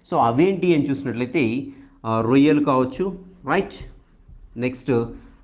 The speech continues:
నత్తలు కావచ్చు, so, ఇంకా మనకి, ఆ, పెరల్ ఆయిస్టర్స్, పెరల్స్ కావచ్చు, ఓకే.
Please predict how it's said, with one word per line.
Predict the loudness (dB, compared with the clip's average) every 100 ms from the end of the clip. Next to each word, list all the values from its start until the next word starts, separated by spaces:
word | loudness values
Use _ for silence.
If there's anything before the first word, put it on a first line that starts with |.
| _ -8
నత్తలు | -6 -2 0 0
కావచ్చు, | 2 0 -2 -6 -8 -10 -18 -20 -20 -20 -20 _ _ _ -20 -20 _ _
so, | -2
ఇంకా | -2 -2
మనకి, | -2 -2 -2 -2 -4 -12 -18 -8
ఆ, | -4 -6 -4 0
పెరల్ | 2 4
ఆయిస్టర్స్, | 2 0 -2 -2 -4 -10 -8
పెరల్స్ | -4 -2 -2 -2
కావచ్చు, | -2 -2 -4 -8 -10 -20 _ -20 -20 _ -8
ఓకే. | -4 -4 -6